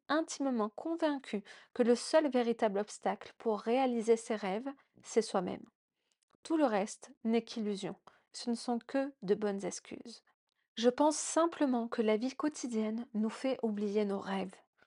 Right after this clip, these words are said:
et que l'être humain a parfois trop peur de l'inconnu et préfère ne pas prendre de risques et rester dans sa zone de confort,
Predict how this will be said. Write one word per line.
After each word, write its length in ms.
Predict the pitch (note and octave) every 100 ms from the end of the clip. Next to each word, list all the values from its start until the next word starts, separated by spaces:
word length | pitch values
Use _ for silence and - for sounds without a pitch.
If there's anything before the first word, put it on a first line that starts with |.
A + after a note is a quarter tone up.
| _ _ _ -
et 60 |
que 140 | - C4+
l'être 300 | D4 D#4 D4
humain 180 | C#4+ D#4+
a 60 |
parfois 360 | B3 A#3 - C4+
trop 260 | C4+ -
peur 260 | E4+ C#4+ C4+
de 100 | A3
l'inconnu 500 | A#3 A#3 B3+ A3 B3 - - G#3+
et 60 | G#3
préfère 380 | - C#4+ D#4+ C#4+
ne 80 |
pas 180 | A#3+ D4+
prendre 360 | D4+ - C#4+ B3+
de 80 | A#3
risques 480 | G#3+ A3 - - B3 - A#3+ -
et 80 |
rester 480 | G3+ G#3+ A3 - A#3+
dans 120 | A3
sa 260 | F#3 - G#3
zone 260 | F#3+ A3 G3
de 100 | F#3+
confort, 760 | - F#3+ - - - - -